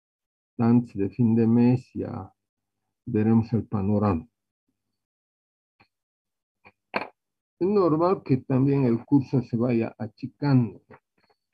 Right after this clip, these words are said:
No porque yo lo diga, ahí están los datos de los últimos años.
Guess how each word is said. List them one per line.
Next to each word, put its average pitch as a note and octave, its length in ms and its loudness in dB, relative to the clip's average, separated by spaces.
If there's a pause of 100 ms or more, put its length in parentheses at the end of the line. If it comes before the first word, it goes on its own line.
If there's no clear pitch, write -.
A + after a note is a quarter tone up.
(720)
No C3 280 -2
porque G2+ 420 -10
yo A2 120 -4
lo A#2 180 -2
diga, D#3+ 240 -2
ahí A#2 160 0
están A#2 320 -2
los G#2 240 -8
datos C3 600 -2
de G#2+ 80 -8
los - 240 -10
últimos A2 500 -8
años. - 420 -14